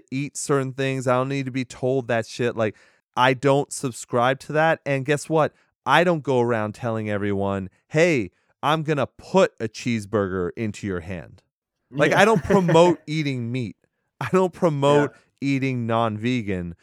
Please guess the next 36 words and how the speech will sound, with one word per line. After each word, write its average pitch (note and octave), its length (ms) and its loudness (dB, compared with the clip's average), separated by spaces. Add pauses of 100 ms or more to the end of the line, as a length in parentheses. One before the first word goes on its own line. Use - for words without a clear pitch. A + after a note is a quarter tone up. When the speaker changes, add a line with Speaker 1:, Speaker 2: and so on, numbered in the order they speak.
(160)
Speaker 1:
So C3+ 200 0
why C3 260 4
do E3 120 2
I D#3 80 2
have D3+ 180 -2
to C#3 100 -6
hear C#3+ 300 -4
that A#2+ 220 -4
you're B2 340 0
going B2+ 360 -2
to A#2 160 -4
punch - 480 -6
a A2+ 100 -2
hamburger G2+ 580 -4
out F#2 180 -2
of F2+ 60 -8
my F2+ 140 -8
hand? F2 400 -12 (320)
Like, G3+ 120 4
I A#3 100 8
would A3+ 140 4
love G3+ 340 6
for F#3+ 100 0
them E3+ 200 2
to C3+ 80 -2
try. F#2 400 -6 (380)
Speaker 2:
<laughs> G#3+ 320 -2
Try G#3 320 4
me. C3 80 -2
Speaker 1:
You G#3+ 80 4
know G#3+ 100 6
what? G#3+ 120 6
Here, E3+ 220 6
Speaker 2:
<laughs> A3 280 0
Speaker 1:
Sect, G#3+ 380 2
if, E3 180 -2